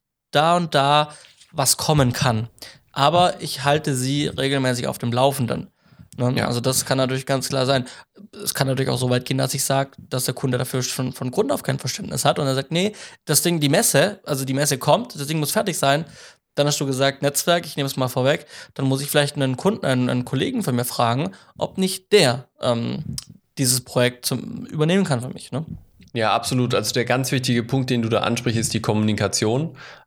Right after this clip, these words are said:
Speaker 2: Ähm, und so wie ich quasi mich um den Kunden benü-, bemühe im Verkaufsgespräch, dass ich einen Auftrag bekomme, genauso muss ich mich auch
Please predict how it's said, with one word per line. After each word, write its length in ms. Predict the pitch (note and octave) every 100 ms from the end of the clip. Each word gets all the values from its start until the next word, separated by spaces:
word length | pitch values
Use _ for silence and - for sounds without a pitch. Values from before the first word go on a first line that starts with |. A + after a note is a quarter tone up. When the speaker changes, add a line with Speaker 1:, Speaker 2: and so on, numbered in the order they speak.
| -
Speaker 2:
Ähm, 300 | A2 A2 -
und 200 | A2+ A2+
so 240 | A#2 C3
wie 160 | C3 B2+
ich 100 | B2+
quasi 300 | B2 A#2 A2+
mich 160 | A2+
um 80 | G#2+
den 120 | A2+
Kunden 360 | A2 C3+ B2+ B2
benü-, 400 | A2+ A2+ A#2 A#2 -
bemühe 460 | A#2 A#2 C3 C#3
im 260 | - A#2+ A#2
Verkaufsgespräch, 920 | A2 - B2 D#3 - A2+ - G#2+ A2+
dass 160 | A2+
ich 80 | A#2
einen 100 | A2+
Auftrag 440 | G#2+ G#2+ - G#2 -
bekomme, 380 | G2+ C3 C3
genauso 360 | A2+ G#2+ A2 A#2+
muss 200 | A#2 A2+
ich 80 | A#2
mich 200 | A2+ A2+
auch 240 | A2+ A2+